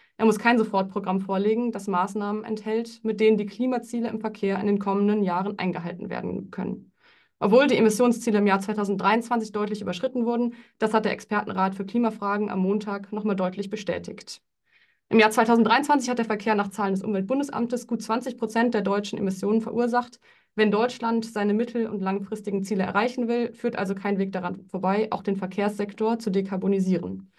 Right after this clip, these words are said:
Und mit welchen Maßnahmen man das am sinnvollsten umsetzen kann,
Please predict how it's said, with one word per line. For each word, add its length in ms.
Und 100
mit 140
welchen 260
Maßnahmen 460
man 100
das 160
am 160
sinnvollsten 500
umsetzen 380
kann, 320